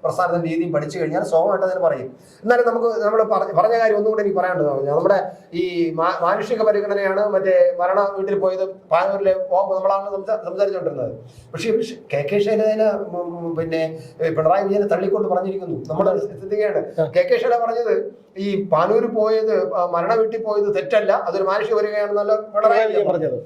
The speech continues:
Speaker 2: ഉം.
Speaker 1: അതിൽ ഉറച്ചിരിക്കണം. അയാൾ അങ്ങനെ നിങ്ങൾ പത്രക്കാരോട് ചോദിച്ചാൽ പറഞ്ഞാൽ നിങ്ങളാണെങ്കിൽ പോകില്ലേ? നിങ്ങളുടെ വീട്ടിലൊരു മരണം നടന്നാൽ നിങ്ങളുടെ വീട്ടിൽ എവിടെയാണ്, നിങ്ങളുടെ നാട് എവിടെയാണെന്നൊക്കെ ചോദിച്ചുകൊണ്ടാണ്,
Speaker 2: ഉം.
Speaker 1: ചോദിച്ചവനെ വിരട്ടിക്കൊണ്ടാണ് അദ്ദേഹം മറുപടി പറഞ്ഞത്. അപ്പൊ നിങ്ങളുടെ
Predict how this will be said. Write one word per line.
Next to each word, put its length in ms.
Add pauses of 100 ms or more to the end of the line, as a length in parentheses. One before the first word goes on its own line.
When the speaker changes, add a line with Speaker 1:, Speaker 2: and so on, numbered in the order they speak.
Speaker 2:
ഉം. 140
Speaker 1:
അതിൽ 160
ഉറച്ചിരിക്കണം. 440
അയാൾ 140
അങ്ങനെ 240
നിങ്ങൾ 320
പത്രക്കാരോട് 460
ചോദിച്ചാൽ 240
പറഞ്ഞാൽ 160
നിങ്ങളാണെങ്കിൽ 500
പോകില്ലേ? 380
നിങ്ങളുടെ 500
വീട്ടിലൊരു 300
മരണം 280
നടന്നാൽ 240
നിങ്ങളുടെ 300
വീട്ടിൽ 220
എവിടെയാണ്, 480
നിങ്ങളുടെ 260
നാട് 120
എവിടെയാണെന്നൊക്കെ 440
ചോദിച്ചുകൊണ്ടാണ്, 560
Speaker 2:
ഉം. 260
Speaker 1:
ചോദിച്ചവനെ 600
വിരട്ടിക്കൊണ്ടാണ് 500
അദ്ദേഹം 260
മറുപടി 240
പറഞ്ഞത്. 280 (320)
അപ്പൊ 120
നിങ്ങളുടെ 280